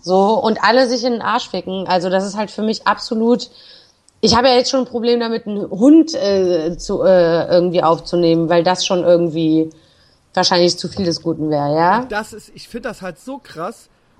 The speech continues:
Speaker 2: dass halt hier, also einerseits so auf nationaler Ebene wird halt so getan,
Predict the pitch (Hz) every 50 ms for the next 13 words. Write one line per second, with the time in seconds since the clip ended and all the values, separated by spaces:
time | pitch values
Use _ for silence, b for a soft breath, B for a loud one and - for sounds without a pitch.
0 | _ _ - 175 175 190 - - 214 196 196 - - - - 233 262 269 240 -
1 | - _ - 175 160 185 196 - - 185 196 220 254 233 - 233 208 208 - 214
2 | - 175 165 147 - _ _ - 170 180 - - - 160 156 160 180 220 262 277
3 | 262 208 170 170 170 170 190 190 170 180 202 196 202 196 196 208 185 175 170 -
4 | - 196 220 220 190 175 214 233